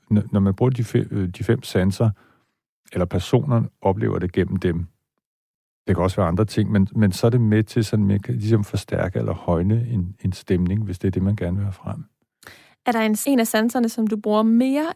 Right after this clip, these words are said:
Speaker 2: end nogle af de andre, som du, som du ved er virkelig væsentlig?
Speaker 1: Altså, bortset fra den oplagte synssansen, så er lugtesansen jo en meget stærk. Øh, det er jo en, som vi alle sammen også kender.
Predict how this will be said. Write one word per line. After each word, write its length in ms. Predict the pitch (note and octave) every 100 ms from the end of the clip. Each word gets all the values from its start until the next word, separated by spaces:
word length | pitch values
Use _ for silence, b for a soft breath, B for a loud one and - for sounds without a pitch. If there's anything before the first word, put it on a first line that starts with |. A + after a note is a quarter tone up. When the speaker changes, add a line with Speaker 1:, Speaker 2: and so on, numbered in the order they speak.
| -
Speaker 2:
end 320 | A3+ A3 A3 -
nogle 200 | B3+ B3+
af 80 | B3
de 100 | B3
andre, 300 | A#3 C4 C4+
som 180 | A#3+ A3
du, 140 | B3+
som 240 | A#3+ A#3+ A#3
du 100 | A#3+ A3 A3 C4
ved 160 | C4 - _
er 80 | A3 G#3 _ _ _
virkelig 300 | C4+ C4 A3
væsentlig? 520 | G#3 A#3 - G#3+ A3 - _ _ -
Speaker 1:
Altså, 220 | F2 F2+
bortset 320 | F2+ A#2 B2
fra 100 | A#2
den 120 | G#2+ -
oplagte 560 | A2 A2 A2+ G#2 - A#2
synssansen, 760 | - A#2+ A2+ - G#2 - A#2+
så 160 | G2+ A2
er 100 | A2
lugtesansen 800 | F#2 G#2+ - A#2 G#2+ G#2 G#2 G2+
jo 280 | F#2 G#2 -
en 160 | G#2
meget 260 | F2 F#2 G2+
stærk. 360 | - E2+ C#2+ - _ -
Øh, 120 | E2+
det 160 | E2+ A2
er 40 |
jo 100 | A2+
en, 220 | G#2 F#2
som 260 | G2 G2+ F2+
vi 80 | E2
alle 160 | F2+
sammen 220 | F#2 F2
også 140 | E2+ -
kender. 360 | - F2 F#2+